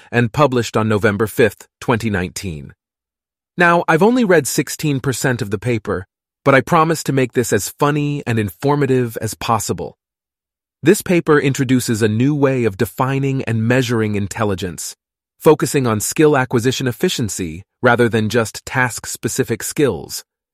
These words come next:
It's like saying, "Hey, it's not all about how well you can juggle flaming torches, but how quickly you can learn to do that."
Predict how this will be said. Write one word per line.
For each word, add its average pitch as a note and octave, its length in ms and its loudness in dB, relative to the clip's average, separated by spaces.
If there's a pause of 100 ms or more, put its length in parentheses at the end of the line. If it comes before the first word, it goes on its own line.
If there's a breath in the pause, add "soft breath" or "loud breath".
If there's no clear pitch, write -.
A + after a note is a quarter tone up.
(200)
It's F#3 200 2
like G#3 200 0
saying, D#3 420 0 (220)
"Hey, F#3+ 240 4
it's A#2 200 0
not C#3 220 4
all C#3 140 4
about A#2 220 2
how A2+ 160 2
well A2+ 200 2
you G#2+ 140 0
can F#2+ 200 -4
juggle G2+ 360 0
flaming A2 540 -2
torches, C3+ 540 -4 (240 loud breath)
but E3+ 120 4
how E3+ 100 4
quickly E3 420 2
you B2+ 140 2
can D3+ 220 -2
learn E3+ 220 0
to D3+ 100 -4
do F#2+ 180 -4
that." D2 320 -10